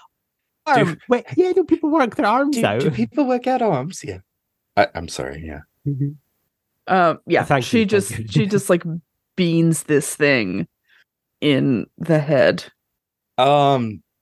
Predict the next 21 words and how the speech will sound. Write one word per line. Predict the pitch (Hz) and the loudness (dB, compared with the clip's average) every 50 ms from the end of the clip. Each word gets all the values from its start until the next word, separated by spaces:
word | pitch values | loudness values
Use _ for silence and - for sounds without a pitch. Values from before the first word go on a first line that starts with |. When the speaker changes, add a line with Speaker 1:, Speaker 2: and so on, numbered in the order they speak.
| _ _ _ _ _ _ _ _ - | _ _ _ _ _ _ _ _ -14
Speaker 1:
yeah, | - 110 113 143 160 165 135 - - _ - | -12 -4 -2 0 2 2 2 0 -2 _ -6
you | 107 123 | -4 -2
know | 131 135 | -2 0
what? | 139 139 151 175 180 _ _ - _ _ _ - | 0 0 0 -2 -4 _ _ -20 _ _ _ -10
Instead | 107 113 113 - - - - - 127 135 151 175 | -8 -6 -6 -4 -6 -6 -4 0 2 2 2 2
of | 165 143 | 2 0
it | - 113 120 127 131 - _ - - _ _ _ _ _ - | 0 2 0 0 0 -2 _ -20 -20 _ _ _ _ _ -18
harming | - - 117 113 113 113 110 98 | -10 -6 -4 -2 -2 -2 -4 0
back | 113 107 101 | 0 0 0
at | - 85 | 0 -4
you, | 98 98 92 | -4 -4 -4
you | 87 76 82 110 123 | -4 -4 -6 -6 -6
hit | 113 - - 120 110 87 | -6 -2 0 0 2 2
it, | 76 78 - _ _ _ _ _ _ _ _ _ _ _ _ _ _ _ _ - | 0 -4 -6 _ _ _ _ _ _ _ _ _ _ _ _ _ _ _ _ -4
and | 117 110 | -2 2
it | 120 139 143 - - | 2 2 2 0 -4
stumbles | - - - _ _ - 123 120 120 123 135 131 117 104 | -6 -6 -6 _ _ 0 0 0 2 2 0 -2 -2 -4
back | - - 101 98 92 - _ | -2 0 2 2 2 0 _
for | - 131 127 123 | -4 -2 -2 -2
a | 120 | -2
second. | - - 127 123 - 151 170 - | 0 0 0 0 0 -4 -6 -6